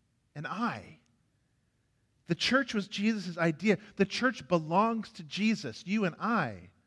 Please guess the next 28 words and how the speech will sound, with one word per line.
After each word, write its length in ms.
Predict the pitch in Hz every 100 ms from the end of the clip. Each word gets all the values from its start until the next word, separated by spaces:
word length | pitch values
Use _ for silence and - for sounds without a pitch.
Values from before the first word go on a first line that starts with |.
| _ _ _ _ _ _ _
The 80 |
church 240 | 185 269 247
was 140 | 226
founded 580 | - - 208 262 240 180
by 140 | 165
Jesus, 560 | 156 - 202 240 180 151
by 160 | 151 147
his 200 | 143 -
life, 580 | 175 214 185 104 - _ _ _ _ _ _
by 140 | - 175
his 300 | 180 160 - _
death, 300 | - 220 156 - _ - -
by 120 | 165
his 300 | 175 160 131
resurrection. 640 | 165 147 160 208 - 131 - -
You 180 | 160 226
spiritually 960 | - - - 240 247 240 - 208 202 170
exist 580 | 143 127 165 214 -
with 160 | 160 147
life 680 | 143 175 220 151 147 - - _ _ _ _
and 120 | 170 180
are 40 |
part 220 | - 202
of 60 | 170
the 40 |
church 560 | 156 - 208 143 - - _ _ _
because 800 | - - - 214 147 123 117 - - _ _
of 400 | - 185 120 120